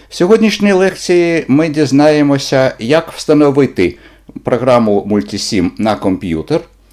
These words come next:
або як запустити її онлайн-версію. Ми познайомимося з головним ек-, екраном цієї програми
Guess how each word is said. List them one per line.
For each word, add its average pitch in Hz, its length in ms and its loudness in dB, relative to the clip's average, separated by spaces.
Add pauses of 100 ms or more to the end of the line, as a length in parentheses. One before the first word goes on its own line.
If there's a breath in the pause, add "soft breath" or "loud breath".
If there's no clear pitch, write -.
(140)
або 120 440 2
як 131 260 0
запустити 117 720 -4
її 107 500 -4
онлайн-версію. 95 1000 -2 (920 loud breath)
Ми 202 100 0
познайомимося 180 1000 2
з 117 140 -6
головним 143 640 2
ек-, - 220 -6 (140)
екраном 101 580 0
цієї 143 460 -2
програми 160 640 -2